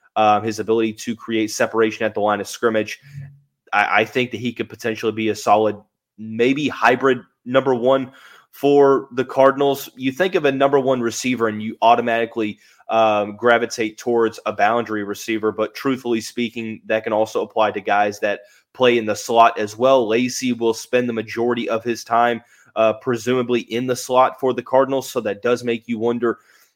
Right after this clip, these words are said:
what does that mean for Amari Huggins-Bruce? What does that mean for Kevin Coleman Junior? And we'll talk about that in the final segment. Um, but we've seen how Jeff Brohm can utilize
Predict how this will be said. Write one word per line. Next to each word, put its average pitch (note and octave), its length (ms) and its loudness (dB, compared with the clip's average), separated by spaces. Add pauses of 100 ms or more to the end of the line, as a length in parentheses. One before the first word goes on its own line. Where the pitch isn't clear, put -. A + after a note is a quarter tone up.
(120)
what B2+ 280 0
does B2+ 180 -2
that A#2+ 160 2
mean A#2+ 160 -4
for A#2+ 140 0
Amari A2+ 300 4
Huggins-Bruce? A2+ 640 -4
What A2+ 200 0
does A2 160 -8
that G#2+ 160 2
mean A2 180 -6
for A2 140 -4
Kevin G#2 340 -4
Coleman G2+ 380 -2
Junior? A#2 480 -2
And A2 180 -8
we'll A2 100 2
talk A2+ 280 0
about G#2 240 0
that G#2 180 -2
in G2+ 80 -8
the F#2+ 100 -12
final A2 360 2
segment. A2 440 0 (300)
Um, G#2+ 480 4 (120)
but C#3+ 240 6 (280)
we've D3+ 260 2
seen F3+ 440 2
how D3 280 4
Jeff C#3+ 300 2
Brohm C#3 240 4
can B2 160 -6
utilize A#2 720 4